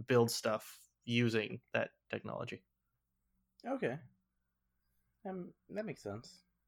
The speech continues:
Speaker 2: I guess. Yeah.
Speaker 1: I mean, it increases the pool that you can sell to.
Speaker 2: Yeah, true.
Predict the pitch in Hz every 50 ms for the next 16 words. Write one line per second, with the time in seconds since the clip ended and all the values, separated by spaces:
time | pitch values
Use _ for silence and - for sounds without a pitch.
0 | _ - 285 254 117 107 107 107 - 123 139 123 127 135 - - - _ _ -
1 | - - - - - - 107 104 - - - - - - - - - - - -
2 | - - - - - - - - 240 214 190 - - - - 170 165 151 - -
3 | 170 165 160 151 143 127 120 - - 123 123 120 117 - - - 156 139 123 123
4 | 123 117 120 - - 127 117 117 120 117 120 117 104 - 117 110 143 - - 120
5 | 123 - _ _ _ _ _ _ _ _ _ _ _ _ _ _ _ _ - 151
6 | 139 123 110 107 - - - - - - - _ _ - - - 135 - 143 113
7 | 90 -